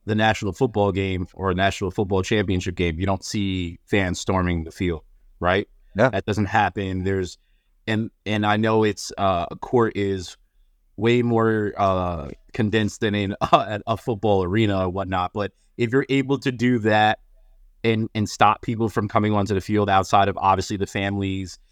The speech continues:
Speaker 1: and staff, why can't you do that in an indoor court, right? So Jay Bilas was saying that, um, the universities,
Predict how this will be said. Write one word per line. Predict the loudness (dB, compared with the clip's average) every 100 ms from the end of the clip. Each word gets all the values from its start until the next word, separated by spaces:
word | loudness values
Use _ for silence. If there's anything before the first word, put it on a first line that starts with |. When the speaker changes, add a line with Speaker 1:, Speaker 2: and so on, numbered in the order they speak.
| _ -2
Speaker 1:
and | 0 0 -2
staff, | 2 4 6 2 -4 _ _ _ _ -12
why | -2 4 4
can't | 4 0 -2
you | -2
do | 0
that | 2 2 2
in | 0
an | 0
indoor | 0 0 0 0 0 -2
court, | -2 0 0 2
right? | 2 2
So | 0 0 0 -4 _ _ -4
Jay | -2
Bilas | 2 2 0 -2
was | -4
saying | -2 0 0
that, | 0 0 -2
um, | -2 -2 -2 -8 -10
the | -2
universities, | 0 2 2 0 -2 -4 -4 -6 -8